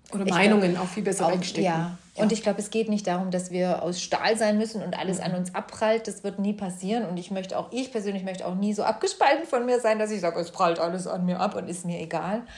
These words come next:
Speaker 1: Mhm.
Speaker 2: Aber ich glaub, so dieses, erkenne einfach deinen eigenen Wert und sieh, welches Potenzial in dir steckt und was für ein toller Mensch du bist.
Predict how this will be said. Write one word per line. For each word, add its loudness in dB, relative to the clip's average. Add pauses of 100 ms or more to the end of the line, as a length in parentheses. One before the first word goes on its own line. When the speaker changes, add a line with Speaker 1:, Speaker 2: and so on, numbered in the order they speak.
Speaker 1:
Mhm. -2
Speaker 2:
Aber 0
ich -8
glaub, -4
so -4
dieses, -6
erkenne -2
einfach -4
deinen -6
eigenen -4
Wert -4
und 0
sieh, -4 (640)
welches -4
Potenzial -6
in -4
dir -4
steckt -8
und -6
was -6
für -8
ein -2
toller -6
Mensch -6
du -6
bist. -6